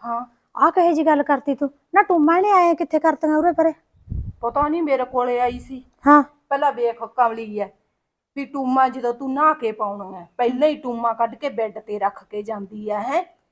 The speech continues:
Speaker 1: ਫਿਰ ਇਹਦਾ ਦਿਮਾਗ ਹੀ ਮੋਟਾ ਹੈ।
Speaker 2: ਦਿਮਾਗ ਕਿਉਂ ਮੋਟਾ? ਚਲਾਕ ਬਾਹਲੀ ਆ। ਹੁਣ ਮੇਰੀਆਂ ਟੂਮਾਂ ਨੇ ਭੈਣੇ, ਤੂੰ ਘਰ 'ਚ ਵੱਡੀ ਆ,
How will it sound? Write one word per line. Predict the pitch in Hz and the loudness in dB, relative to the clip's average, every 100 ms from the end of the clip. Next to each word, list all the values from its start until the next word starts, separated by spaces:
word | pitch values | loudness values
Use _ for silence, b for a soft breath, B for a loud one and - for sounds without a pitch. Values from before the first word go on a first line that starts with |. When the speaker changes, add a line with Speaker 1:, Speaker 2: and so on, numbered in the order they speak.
| _ _ | _ _
Speaker 1:
ਫਿਰ | 277 | 4
ਇਹਦਾ | 294 294 349 | 6 8 6
ਦਿਮਾਗ | 330 254 254 269 370 | 6 8 8 8 4
ਹੀ | |
ਮੋਟਾ | 392 359 359 339 | 4 4 4 2
ਹੈ। | - - _ 254 | 0 -10 _ -2
Speaker 2:
ਦਿਮਾਗ | 254 285 285 285 | 4 8 8 6
ਕਿਉਂ | 330 | 6
ਮੋਟਾ? | 320 320 320 311 - _ | 6 6 4 2 -4 _
ਚਲਾਕ | 302 294 302 294 | 10 10 10 10
ਬਾਹਲੀ | - 359 349 | 10 10 8
ਆ। | 226 | 6
ਹੁਣ | 214 _ _ 302 330 | 4 _ _ 4 6
ਮੇਰੀਆਂ | 330 330 330 | 6 6 4
ਟੂਮਾਂ | 339 302 294 | 4 6 6
ਨੇ | 226 | 4
ਭੈਣੇ, | 262 277 262 _ | 4 2 0 _
ਤੂੰ | 330 | 2
ਘਰ | 294 359 | 6 6
'ਚ | - | 6
ਵੱਡੀ | 294 262 226 233 | 4 4 2 -2
ਆ, | 175 | -4